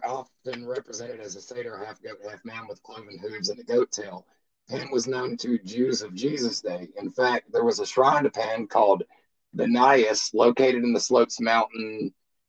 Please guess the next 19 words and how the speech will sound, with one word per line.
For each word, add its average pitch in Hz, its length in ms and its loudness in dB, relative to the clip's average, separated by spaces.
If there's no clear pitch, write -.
uh, 104 640 8
Herm-, 123 580 2
Mount 123 300 2
Hermon 117 640 2
in 110 280 0
northern 120 420 4
Israel. 107 580 4
A 101 60 2
spring 143 320 4
there 127 180 10
is 107 140 4
considered 113 560 2
to 110 100 -2
be 113 440 -2
headwaters 123 760 4
of 107 80 -8
the 113 80 -2
River 110 300 4
Jordan. 107 420 4